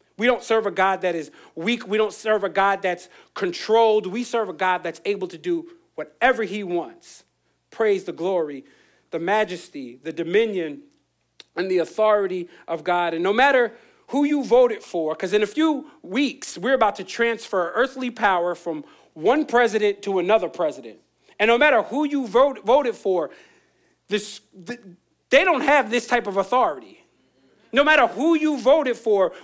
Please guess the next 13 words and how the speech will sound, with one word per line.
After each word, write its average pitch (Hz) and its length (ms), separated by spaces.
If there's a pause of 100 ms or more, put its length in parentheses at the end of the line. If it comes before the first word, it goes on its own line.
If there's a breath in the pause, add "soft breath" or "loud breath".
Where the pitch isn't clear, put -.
we 294 140
would 277 160
never 254 280
say, 208 380 (240 loud breath)
"They 196 140
have 240 160
dominion, 196 500
they 165 120
have 208 180
authority, 202 520
they 196 140
have 220 160
majesty." 208 680